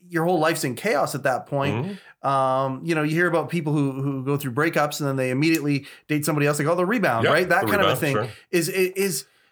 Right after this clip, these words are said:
Speaker 1: was it the s-,
Speaker 2: <clears throat>
Speaker 1: was, is, is that what it felt like? Or, and also it, God, it'd been so long since you'd even considered dating. You
Speaker 2: Yeah,
Speaker 1: know,
Speaker 2: absolutely. I d-,
Speaker 1: decades. It's
Speaker 2: I
Speaker 1: like,
Speaker 2: haven't.
Speaker 1: okay, well, has it all
Speaker 2: Yeah.
Speaker 1: changed? Is it the same?
Speaker 2: <laughs> Yeah,
Speaker 1: Like,
Speaker 2: well, it
Speaker 1: are
Speaker 2: was.
Speaker 1: these, are these the types of things that were going through your
Speaker 2: These are all the things. And of course, immediately, you know, um,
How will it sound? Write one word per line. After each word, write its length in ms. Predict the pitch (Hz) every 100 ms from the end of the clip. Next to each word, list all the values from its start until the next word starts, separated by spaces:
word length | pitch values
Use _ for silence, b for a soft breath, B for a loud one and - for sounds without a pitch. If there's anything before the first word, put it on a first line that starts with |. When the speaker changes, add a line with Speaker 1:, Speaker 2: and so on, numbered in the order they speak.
| b _ _ 190
Speaker 1:
was 220 | 185 220
it 80 | 214
the 40 |
s-, 240 | - -
Speaker 2:
<clears throat> 160 | 131 120
Speaker 1:
was, 220 | 208 -
is, 180 | 214 202
is 220 | 180 190 175
that 220 | 226 247
what 100 | 254
it 120 | 247
felt 380 | - 202 240 247
like? 320 | 247 277 285 220
Or, 200 | 202 208
and 160 | 202
also 280 | 196 269 254
it, 280 | 185 180 _
God, 180 | - 285
it'd 120 | 147
been 160 | 165 175
so 220 | - 247
long 240 | 220 220 214
since 180 | 160
you'd 100 | 180
even 180 | 190 180
considered 500 | 147 143 - 208 196
dating. 400 | 139 123 120 165 B B B B
You 80 | -
Speaker 2:
Yeah, 40 | 170
Speaker 1:
know, 160 | 180
Speaker 2:
absolutely. 420 | - 185 - - -
I 20 |
d-, 60 | -
Speaker 1:
decades. 520 | - 175 190 - -
It's 120 | 180
Speaker 2:
I 40 | 196
Speaker 1:
like, 60 | 185
Speaker 2:
haven't. 140 | 202
Speaker 1:
okay, 140 | 202 190
well, 240 | 185 180
has 160 | 156 151
it 60 |
all 120 | 156 135
Speaker 2:
Yeah. 120 | 139
Speaker 1:
changed? 280 | 202 233 143
Is 120 | 135
it 60 | 156
the 60 |
same? 200 | 139 156
Speaker 2:
<laughs> 20 | 202
Yeah, 40 |
Speaker 1:
Like, 160 | 190 -
Speaker 2:
well, 140 | 110
it 40 | 180
Speaker 1:
are 60 |
Speaker 2:
was. 80 | 196
Speaker 1:
these, 160 | 269 262
are 100 | 202
these 200 | 208 240
the 80 | 226
types 260 | 214 202 196
of 60 |
things 200 | 190 196
that 60 | 196
were 80 | 165
going 200 | 175 190
through 160 | 190 196
your 120 | 180
Speaker 2:
These 200 | 170 180
are 140 | 156
all 180 | 127 135
the 80 | 123
things. 280 | 98 85 135
And 100 | 135
of 160 | 139
course, 280 | - 208 -
immediately, 560 | 104 113 160 185 82 80
you 140 | 101
know, 220 | 87 98 -
um, 540 | 95 95 92 95